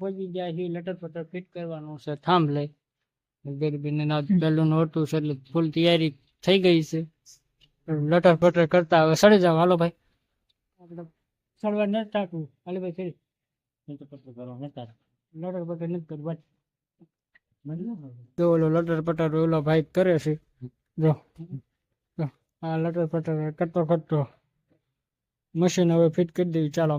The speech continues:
મિત્રો, આવી ગયા છે ચા માવો ખાવા, કમ્પ્લીટ ખાવા. દુકાને કમ્પ્લીટ કરી નાખી, એટલે કમ્પ્લીટ કરીને આવી ગયા આપણે ચા ને માવો ખાવા. ઓલા ભાઈ દુકાન અંદર ગીરી ગયા. એ સાહેબ, સાહેબ, ચા લાવો.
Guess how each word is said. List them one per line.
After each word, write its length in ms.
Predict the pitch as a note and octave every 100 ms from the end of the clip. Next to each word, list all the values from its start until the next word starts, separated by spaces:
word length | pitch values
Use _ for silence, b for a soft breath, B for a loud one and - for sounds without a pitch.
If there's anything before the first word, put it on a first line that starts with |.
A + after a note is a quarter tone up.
| C#3+
મિત્રો, 240 | C3+ C3+ C3+ _ _ -
આવી 240 | F#3 F#3+ G3
ગયા 180 | F#3 E3+
છે 80 | E3+ E3+
ચા 160 | F#3 F#3
માવો 220 | F#3 F#3+ F#3
ખાવા, 260 | F#3+ F#3 F#3 F3 _ _ _ _ -
કમ્પ્લીટ 340 | F#3 F#3 F3+ _
ખાવા. 300 | F#3 F3 F3+ F#3+ _ F#3
દુકાને 360 | F3 F3 E3 D#3+
કમ્પ્લીટ 460 | E3+ F3 E3+ E3+ -
કરી 180 | E3+ F3
નાખી, 340 | F3 E3+ E3+ F3 F3 F3 F3 E3+
એટલે 160 | D#3 C#3+ D3+
કમ્પ્લીટ 320 | E3 D#3+ D3
કરીને 300 | E3+ F3 E3
આવી 220 | D#3 F#3 F3
ગયા 160 | D#3+ D#3
આપણે 200 | D3+ D3+ -
ચા 180 | E3 E3 D#3
ને 60 | D3+
માવો 180 | D#3+ E3 D#3
ખાવા. 260 | D#3+ D#3+ D#3
ઓલા 220 | E3 E3 D#3+
ભાઈ 200 | E3 D#3+
દુકાન 300 | F3 F3 F3
અંદર 200 | E3+ E3+ F3
ગીરી 220 | F3+ E3
ગયા. 160 | E3 E3+ _ _ _ _ _ _ _ _ _ _ _ _ _ -
એ 120 | A3 G3+
સાહેબ, 240 | A3 G#3+ - _ _ _ _ _ _ _ _ -
સાહેબ, 240 | A3+ B3 G#3+ _ _ _ _ _ -
ચા 220 | G#3 G#3
લાવો. 180 | G3+ A3